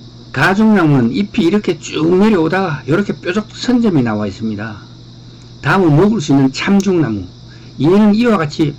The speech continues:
볼록 나온 선점이 없고 아주 잔톱니만 이렇게 쫙 나와 있는 게 특징입니다. 참중나무는 쌍이 다 맞는 우수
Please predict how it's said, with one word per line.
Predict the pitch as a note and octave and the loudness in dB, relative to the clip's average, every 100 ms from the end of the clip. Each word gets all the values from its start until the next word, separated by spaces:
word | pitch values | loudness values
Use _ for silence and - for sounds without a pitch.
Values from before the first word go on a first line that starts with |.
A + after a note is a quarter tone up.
| - | -6
볼록 | C3 E3 G3+ | 0 2 2
나온 | E3 D#3 E3 | 2 0 -2
선점이 | D#3 A#3+ A3+ E3 A#2+ | -2 -2 0 0 -2
없고 | A2+ - D3+ - - - - - | -4 -6 -8 -8 -14 -20 -20 -12
아주 | A3 B3 G#3+ - - | -6 -4 -4 -6 -12
잔톱니만 | - B2+ C3 - C#4 D4 A#3 D#3+ | -8 -6 -6 -4 -2 2 2 0
이렇게 | D3 - D#3 - | -2 -4 -6 -8
쫙 | - - - - D#3+ | -12 -8 -6 -4 -2
나와 | D3+ C#3+ | 0 0
있는 | C#3 E3 | 0 0
게 | F3+ | -4
특징입니다. | C#3+ - C3+ B2 D3 - - - - - - - - - - | -8 -10 -8 -6 -8 -14 -20 -20 -20 -20 -20 -20 -20 -20 -12
참중나무는 | F#3 F#3+ F3+ F3 D3 D3+ E3+ D#3+ | -4 -2 0 0 2 2 0 -4
쌍이 | - - - A#2 - | -10 -8 -4 -2 -4
다 | C#3+ | -4
맞는 | C#3+ C#3 D3+ D3 | -2 0 0 -2
우수 | F#2+ G3+ G3+ - G#3+ G#3+ | -2 0 0 0 0 -2